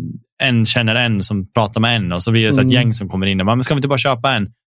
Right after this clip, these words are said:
Speaker 2: Nej, men
Speaker 1: P C då?
Speaker 2: precis. Jag märker ju också att fler och fler äldre, och då menar jag typ fyr-, fyr-, fyrtiofem, femtio kanske, eh,
Speaker 1: Mm.
Speaker 2: till och med sitter och spelar. För att de,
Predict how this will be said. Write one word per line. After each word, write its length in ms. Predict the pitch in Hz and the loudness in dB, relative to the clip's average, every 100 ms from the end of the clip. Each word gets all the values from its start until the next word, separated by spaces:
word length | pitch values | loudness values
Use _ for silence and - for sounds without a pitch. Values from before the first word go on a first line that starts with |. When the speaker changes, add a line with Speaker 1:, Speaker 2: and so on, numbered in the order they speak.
| _ 135 | _ 0
Speaker 2:
Nej, 260 | 127 113 127 | 2 0 0
men 200 | 127 127 | 0 2
Speaker 1:
P 160 | 117 85 | 2 0
C 120 | 107 | -2
då? 60 | |
Speaker 2:
precis. 220 | 73 - - _ _ _ _ _ _ _ _ _ | -4 -8 -20 _ _ _ _ _ _ _ _ _
Jag 140 | 117 120 | 0 2
märker 460 | 143 156 190 180 | 4 2 2 2
ju 60 | 143 | 0
också 240 | 123 - | 0 -2
att 80 | 117 - | -4 -2
fler 240 | 160 175 156 | 0 2 2
och 120 | 127 | 0
fler 260 | 147 139 - | 0 -2 -2
äldre, 640 | 160 196 143 120 113 - 123 - | 0 2 2 0 -4 -4 -4 -8
och 140 | 147 | -4
då 100 | 147 | 0
menar 260 | 147 143 135 | 2 2 2
jag 120 | 123 | 2
typ 180 | 120 117 _ - | 0 -2 _ -4
fyr-, 120 | 127 _ _ _ _ _ - | -4 _ _ _ _ _ -6
fyr-, 100 | 139 - _ _ | -6 -6 _ _
fyrtiofem, 680 | 131 120 117 127 120 113 117 _ _ _ _ 117 | -6 -4 -2 0 0 -2 -8 _ _ _ _ -2
femtio 320 | 113 110 113 | -2 -4 -4
kanske, 320 | 110 110 117 120 _ _ _ _ - | -2 -4 -6 -12 _ _ _ _ -2
eh, 120 | 127 127 | 2 4
Speaker 1:
Mm. 120 | 151 | 2
Speaker 2:
till 180 | 139 160 | 2 2
och 60 | 143 | 2
med 140 | 127 | 0
sitter 260 | 131 131 139 | -2 -4 -2
och 100 | 123 | -4
spelar. 640 | - 135 101 98 113 147 | 0 2 2 -2 -4 -8
För 120 | 135 147 | -4 -2
att 60 | |
de, 340 | 143 131 123 | 0 0 0